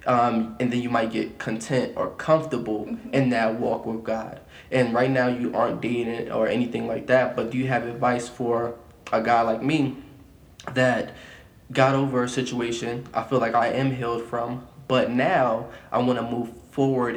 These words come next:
Speaker 1: in dating, right? Be intentional, um, learning the person, loving the person, caring about a person, but I don't wanna be stuck in who I used to be.
Speaker 2: Mm-hmm.
Speaker 1: I wanna me-, move forward in who I'm going to be,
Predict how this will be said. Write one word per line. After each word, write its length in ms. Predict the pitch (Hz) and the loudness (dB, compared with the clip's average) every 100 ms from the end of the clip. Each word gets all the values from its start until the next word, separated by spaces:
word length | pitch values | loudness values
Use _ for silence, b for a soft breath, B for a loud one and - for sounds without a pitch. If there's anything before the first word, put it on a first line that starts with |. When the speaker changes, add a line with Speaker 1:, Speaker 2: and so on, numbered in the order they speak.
| - | -2
Speaker 1:
in 260 | 123 113 | -2 -2
dating, 600 | 113 131 135 117 117 120 - | 0 0 0 0 -4 -6 0
right? 300 | 123 127 127 | 0 0 -2
Be 100 | 113 | -4
intentional, 840 | 110 - 160 156 131 120 117 113 | -4 -4 -4 -2 -2 -2 -2 0
um, 420 | 113 113 113 113 | 2 2 0 0
learning 320 | 123 139 127 | 2 2 2
the 80 | 120 | -2
person, 460 | 113 117 113 117 117 | -4 -4 -4 -4 0
loving 260 | 135 131 | 2 2
the 60 | 123 | -2
person, 360 | - 110 - 107 | -2 -4 -4 -6
caring 280 | 135 147 131 | -2 0 0
about 220 | 117 117 | 0 0
a 20 | |
person, 420 | - 113 117 120 B B - | -2 -4 -4 -8 B B -2
but 120 | 117 | 2
I 100 | 120 | 4
don't 220 | 120 120 | 2 -2
wanna 160 | 117 113 | 0 -2
be 200 | 113 120 | -4 -6
stuck 680 | 117 - - 139 120 - - B B B | -8 -12 -2 2 2 0 -10 B B B
in 360 | 131 113 110 110 | 0 2 0 -2
who 180 | 123 113 | -2 0
I 100 | 107 | 0
used 380 | 107 120 - | -2 -8 -6
to 60 | 156 | -2
be. 340 | 160 175 196 - | 0 0 -2 -8
Speaker 2:
Mm-hmm. 160 | 233 | 0
Speaker 1:
I 120 | 113 113 | 2 2
wanna 180 | 117 117 | 2 -2
me-, 240 | 117 - | -4 -4
move 240 | 123 120 113 | 0 0 -2
forward 440 | - 131 127 117 | -2 0 2 0
in 120 | 113 | -2
who 280 | 117 131 120 | -2 -2 0
I'm 380 | 113 113 110 110 | 0 0 -4 -6
going 360 | 113 131 131 117 | 0 2 2 -2
to 100 | 120 | -6
be, 320 | 110 92 - | -6 -6 -6